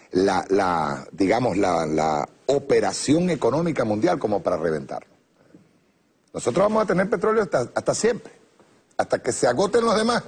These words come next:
nosotros todavía vamos a tener petróleo. <clears throat> Pero eso no se puede convertir, el petróleo no se puede convertir en la panacea nuestra. Igual, nosotros no podemos estar en función pensando en todos los recursos mineros que tenemos,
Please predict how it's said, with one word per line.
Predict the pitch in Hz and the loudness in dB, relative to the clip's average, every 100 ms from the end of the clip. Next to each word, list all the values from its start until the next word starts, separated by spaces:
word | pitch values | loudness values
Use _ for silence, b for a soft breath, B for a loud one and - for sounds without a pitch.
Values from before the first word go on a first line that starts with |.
| - | -4
nosotros | 147 139 135 160 | 0 0 0 2
todavía | 143 127 | 2 4
vamos | 135 135 | 0 0
a | 123 | -2
tener | 98 104 | -2 -2
petróleo. | 101 78 60 _ _ _ _ _ _ _ _ _ _ B B B B - | -2 -6 -14 _ _ _ _ _ _ _ _ _ _ B B B B -2
<clears throat> | - - 190 | 2 2 0
Pero | 156 175 | 0 2
eso | 196 | 2
no | 202 | 0
se | 190 | 0
puede | 170 202 | 0 0
convertir, | 147 151 135 127 196 | 2 0 0 2 2
el | 139 | 2
petróleo | 101 113 156 185 | 0 0 2 2
no | 180 | 0
se | 160 | 0
puede | 170 | 0
convertir | 165 156 131 185 165 | 2 0 0 2 2
en | 120 | 2
la | 104 | 0
panacea | 98 92 - 101 | -2 -4 -2 -2
nuestra. | 98 - - _ _ _ _ _ _ _ _ _ _ | -2 -10 -20 _ _ _ _ _ _ _ _ _ _
Igual, | 175 165 151 143 160 202 - - | 0 2 4 4 2 -2 -6 -4
nosotros | 135 127 113 131 | -2 2 0 0
no | 143 143 | 0 0
podemos | 156 156 151 | 0 0 0
estar | 151 143 | 0 0
en | |
función | 139 170 - 139 156 B B B | 0 -2 0 0 -2 B B B
pensando | 127 113 117 113 127 | 0 0 0 0 0
en | 151 | 0
todos | 147 185 | 2 2
los | 156 | 2
recursos | 123 - 202 208 - 110 | -2 0 0 0 0 -2
mineros | 95 104 156 143 - | -2 0 2 0 -2
que | 90 | -6
tenemos, | 78 80 95 82 | -4 -2 -2 -2